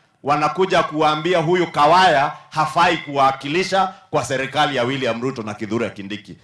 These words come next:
Si nyinyi ndio wenye kuamua? Mumeamua Kawaya awakilishe na viongozi wengine ambao mmechagua.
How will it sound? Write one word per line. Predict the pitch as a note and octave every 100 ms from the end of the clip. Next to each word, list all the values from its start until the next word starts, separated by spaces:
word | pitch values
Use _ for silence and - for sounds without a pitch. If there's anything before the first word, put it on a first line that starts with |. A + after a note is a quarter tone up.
| _ _
Si | -
nyinyi | D#3 G3 G3
ndio | F#3 F3
wenye | E3+ F3
kuamua? | E3+ F3 F3 F#3+ B2+ - _ _ _ _ _ _ -
Mumeamua | C#3 E3+ E3+ F#3+ G#3 G3
Kawaya | F#3 F3+ G3 G#3 F#3+
awakilishe | F3+ F3 F3 F3+ G3+ - C3 - - _ _ - - - -
na | B2 E3+
viongozi | D#3 F3+ F3 F#3+ F3
wengine | F#3 F3+ F#3+ F#3+
ambao | F#3 G3 F#3
mmechagua. | F3 E3+ F3 E3+ G3 D3